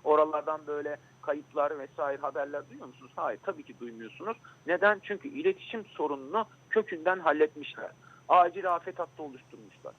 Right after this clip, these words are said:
Sistem kapsamında büyük bir felaket veya afet durumunda yakınlarının, akrabalarının, sevdiklerinin güvenliğini, iyi olduğunu klasik bir cep telefonu ya da akıllı telefonla kontrol etmek için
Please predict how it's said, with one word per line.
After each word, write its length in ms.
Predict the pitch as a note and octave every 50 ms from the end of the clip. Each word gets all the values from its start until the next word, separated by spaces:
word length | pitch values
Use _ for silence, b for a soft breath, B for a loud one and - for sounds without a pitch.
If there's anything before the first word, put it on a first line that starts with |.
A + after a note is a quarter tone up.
| _
Sistem 340 | - D3+ - _ G#3 G#3 G3
kapsamında 680 | - - E3+ - - - D#3 C#3+ C3+ B2 A#2 G#2+ - B2+
büyük 260 | C#3+ F3+ G3+ - -
bir 100 | F3 E3+ D#3+ -
felaket 500 | D#3 D3 D3+ D3+ D3+ D#3 - F3+ D3 - - - -
veya 200 | D3+ D#3+ E3+ D3+
afet 500 | A#2+ - - C#3 D3 - - G#3 - -
durumunda 440 | E3+ E3+ D#3+ D3 C3+ B2+ A#2+ G#2+ F#2 B B B B B B2+
yakınlarının, 760 | C3 D#3 D#3 - - E3+ E3 E3 E3 E3 E3 F3 F3+ E3 C#3 - -
akrabalarının, 840 | B2+ - - - D3 C#3+ D3+ D3 C#3+ D3 D3 D3 D#3 E3+ F3+ E3 C#3 - -
sevdiklerinin 640 | C#3 C#3 D3 D#3+ D#3 - D#3+ D#3 E3 F3+ F3+ D3+
güvenliğini, 680 | C#3 C#3+ D3+ D3+ D#3 D#3+ D#3+ D#3+ D#3+ D#3+ E3+ F3+ D#3+ - b b b b - _
iyi 160 | D3+ D#3+ G#3 G#3+
olduğunu 420 | G3+ F#3+ F3+ D#3+ C#3 D3 D3+ F#3+
klasik 480 | - - D3 D3+ D#3+ - - - - F3
bir 140 | F3 C#3+
cep 220 | - G3 G#3+ - -
telefonu 380 | F3 D3 C3 - C3+ A2+ A2
ya 160 | A2 D3 E3+ C#3+
da 60 | -
akıllı 360 | - C3+ - - F3 G3+ A#3+
telefonla 480 | - G3+ E3 E3 D#3 - C#3 B2 G#2+ A2
kontrol 460 | - E3 F3+ F#3 F3+ F#3+ F3 D#3+ E3+
etmek 300 | F3 F3 - G#3 G#3+ G#3+
için 260 | G#3 - C4+ C4